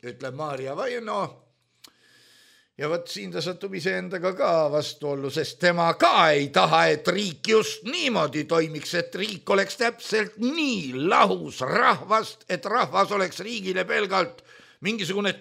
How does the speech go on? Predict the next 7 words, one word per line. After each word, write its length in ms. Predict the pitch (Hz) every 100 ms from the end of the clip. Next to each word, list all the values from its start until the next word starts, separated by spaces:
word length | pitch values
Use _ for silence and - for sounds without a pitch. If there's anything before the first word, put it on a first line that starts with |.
| 240
toitel 720 | 269 226 - - 185 185 247
lahus, 680 | 311 240 233 202 - - - _ _ _ _ _ _ _ _ _ _ _ _ -
mis 180 | 127 131
läheb 320 | 180 190 170
nagu 180 | 170 170
musta 540 | 175 196 - - 156 180
auku. 480 | 185 151 - - 92